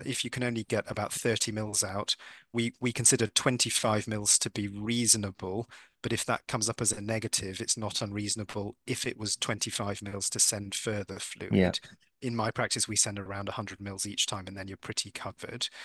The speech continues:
Speaker 1: Having said that, cytology overall has a sensitivity in the region of sixty percent for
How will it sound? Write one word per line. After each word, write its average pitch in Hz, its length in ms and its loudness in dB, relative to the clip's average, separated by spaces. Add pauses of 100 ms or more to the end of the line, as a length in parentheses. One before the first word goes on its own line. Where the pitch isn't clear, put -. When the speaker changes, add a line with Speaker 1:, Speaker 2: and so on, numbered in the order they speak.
(480)
Speaker 1:
Having 120 220 2
said 135 200 6
that, 120 200 2
cytology 117 680 4
overall 117 540 0
has 113 180 -2
a 110 60 2
sensitivity - 640 0
in 104 80 -6
the 104 80 -6
region 104 300 -2
of 101 100 -4
sixty - 520 4
percent 101 440 2
for - 180 -4